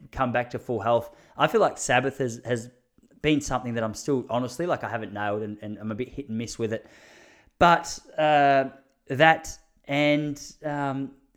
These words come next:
yeah, just going back to some hard, hardcover books for that reason. I'm like, "Tice, you don't need to s-, fly through." So I bought a couple of classics recently.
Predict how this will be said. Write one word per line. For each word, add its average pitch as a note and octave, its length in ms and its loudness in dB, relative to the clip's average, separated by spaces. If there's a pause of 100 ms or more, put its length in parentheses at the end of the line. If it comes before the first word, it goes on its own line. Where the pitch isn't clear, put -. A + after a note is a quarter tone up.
(760)
yeah, E3 240 0
just D3+ 200 -10
going E3+ 200 6
back D#3 180 2
to - 80 -6
some B2+ 140 -6
hard, C3+ 420 2
hardcover C3+ 800 -2
books B2 260 -4
for C3+ 280 0
that A#2+ 240 -2
reason. A#2 380 -4
I'm G2 80 -12
like, A#2+ 140 -12
"Tice, C3 260 -8
you B2+ 40 -16
don't C#3 140 -4
need C#3 140 -6
to C3+ 60 -8
s-, - 200 -16 (240)
fly B2+ 220 0
through." B2+ 360 -2 (280)
So D3+ 240 6
I D3 100 6
bought F3+ 220 6
a F3+ 40 4
couple D#3+ 320 0
of - 60 -8
classics - 500 0
recently. G#2 460 -4